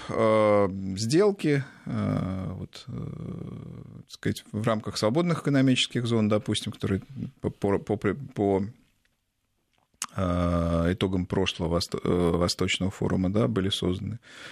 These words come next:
Э, да и не только, э, значит, э, различные, э, проекты, э,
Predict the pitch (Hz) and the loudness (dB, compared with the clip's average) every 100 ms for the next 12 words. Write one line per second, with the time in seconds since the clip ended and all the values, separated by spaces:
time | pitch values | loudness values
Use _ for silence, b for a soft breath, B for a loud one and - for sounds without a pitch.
0 | B B B B B - - 101 117 127 | B B B B B -2 2 4 4 4
1 | 120 101 120 156 151 123 110 104 B 98 | 4 4 4 2 4 4 4 2 B 0
2 | 98 95 92 90 87 85 85 82 82 - | 4 4 4 4 4 2 0 0 -2 -2
3 | - 87 - - - - - - - - | 0 0 0 -2 -6 -8 -4 -4 -4 -10
4 | - - - 110 113 120 117 - 104 98 | -12 -14 -4 0 0 0 0 0 0 0
5 | 95 - 101 95 - 110 117 175 - 151 | 0 -4 -2 0 0 2 2 0 -2 0
6 | 139 131 127 113 107 107 101 101 98 95 | 0 0 -2 0 2 4 4 4 4 2
7 | 95 95 - | 2 2 0